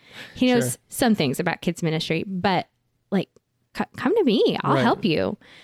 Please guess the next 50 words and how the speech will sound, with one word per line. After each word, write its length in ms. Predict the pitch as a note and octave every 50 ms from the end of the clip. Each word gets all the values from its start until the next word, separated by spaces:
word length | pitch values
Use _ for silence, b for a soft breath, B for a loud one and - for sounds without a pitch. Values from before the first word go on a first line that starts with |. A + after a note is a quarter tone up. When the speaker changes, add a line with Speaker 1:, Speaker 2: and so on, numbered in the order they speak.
| B B B B
Speaker 1:
I 100 | - G#3
have 120 | C4+ D#4 B3
the 100 | B3 G#3+
answers 280 | G#3 - - G#3 F3+
right 120 | F#3 F#3 E3+
away. 440 | D#3+ F#3+ G#3 G#3+ F3+ - - G3 - b b b b b b b b
You 100 | - A3+
know, 200 | F#3+ D3+ A2+ C3
he 140 | E3+ F#3+ A#3+
has 160 | C4+ B3 G#3 -
to 60 | -
forward 260 | - F#3+ F#3 F3+ F3
an 120 | E3 D#3+ E3
email 440 | G#3+ C4+ B3+ E3 C3+ C#3 C#3 C#3+ D3
and, 160 | C#3+ C#3 C#3+
Speaker 2:
Mm-hmm. 420 | C#3 C3 A#2 C3 B2 A#2+ A#2 A#2+ B2 B2 - _ _ _ -
Speaker 1:
you 120 | A3+ A3+
know, 280 | G3 B2+ - - E3 - -
all 60 | F3+
the 60 | E3 D#3
things. 300 | - - - - - - _ _ -
Anyway, 200 | C4 G3+ D3 - - B B B B B B B B
so, 500 | - - - A3 G3 G3 F#3 F#3 F3+ - _ _ -
so 140 | - - C4 -
I 100 | - C#4+ E4+
really 280 | E4+ F#4 F#4+ F#4 F4 C#4+
love, 340 | A3 G#3+ G#3 G#3 A3 A3+ A3+ _ _ _ -
actually, 680 | F#3 F#3+ - - - G3+ F3+ E3+ D#3+ D#3+ D#3+ F3+ - _ _ _ _ _ _ _ -
I, 80 | G#3+ -
I 100 | A3+ A3
want 200 | A3 G#3+ A#3 C4
it 80 | A#3 A3
to 100 | - E3+
be 80 | D#3 D#3
that 120 | - -
way. 220 | - - - - _ _ _ _ -
And 80 | - G3
I 60 | G3
want 180 | G3+ G3+ F#3+ -
people 240 | - G3 - E3+
to 80 | E3 D#3+
know 380 | D#3 D#3 D3+ D3+ D3 D3+ F3+ -
who 120 | - - D4+
I 60 | D4+
am 220 | C#4+ B3+ A#3+ A#3
and 80 | A#3 A3+
what 120 | A3 G#3
I 80 | G#3 G3+
do. 300 | F3+ E3+ D#3 D#3 D#3 D#3 -
And, 640 | - F3 D#3+ D#3 D#3 D#3 D#3 D#3 D3+ - - - -